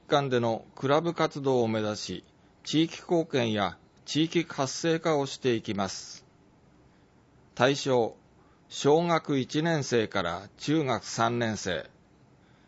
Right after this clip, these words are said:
経験、居住地は問いません。活動日、毎週日曜日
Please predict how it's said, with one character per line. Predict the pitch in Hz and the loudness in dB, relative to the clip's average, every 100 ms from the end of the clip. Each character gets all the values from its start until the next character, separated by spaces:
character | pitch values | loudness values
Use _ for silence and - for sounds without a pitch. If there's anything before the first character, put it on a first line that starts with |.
| - - | -20 0
経 | 160 156 | 4 4
験、 | 156 147 135 107 - - _ | 4 0 2 -2 -10 -20 _
居 | - 127 | 0 2
住 | 127 165 | 4 2
地 | 147 117 | 2 0
は | 101 | 0
問 | 95 110 | 0 0
い | 113 | 0
ま | 110 | -2
せ | - 101 | -2 -6
ん。 | 92 - _ _ - - _ _ _ _ - - _ _ | -6 -14 _ _ -20 -20 _ _ _ _ -20 -20 _ _
活 | - 113 151 | -2 -2 -2
動 | 147 160 127 | 0 2 2
日、 | 98 87 - _ - _ - | -2 -10 -16 _ -20 _ 0
毎 | 123 156 | 2 2
週 | 156 170 156 | 2 0 0
日 | 143 131 - 147 | 2 -2 0 2
曜 | 147 113 | 4 2
日 | 92 95 | 0 -8